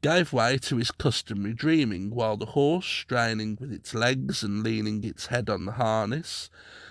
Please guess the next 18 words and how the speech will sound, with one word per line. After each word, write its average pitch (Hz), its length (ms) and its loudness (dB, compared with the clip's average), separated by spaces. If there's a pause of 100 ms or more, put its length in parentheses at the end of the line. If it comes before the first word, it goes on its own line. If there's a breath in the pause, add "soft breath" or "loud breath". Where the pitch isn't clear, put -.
so 127 340 2
as 110 160 -2
to - 100 -12
balance 113 440 2
the - 100 -12
carriage, 120 520 2
suspended 165 680 2
us - 460 -6
as 117 180 -4
if 113 140 -4
it 110 120 -6
were 104 220 -2
from 107 240 -6
the 113 160 2
edge 92 200 -2
of - 140 -8
the 101 100 -4
rock. 123 400 2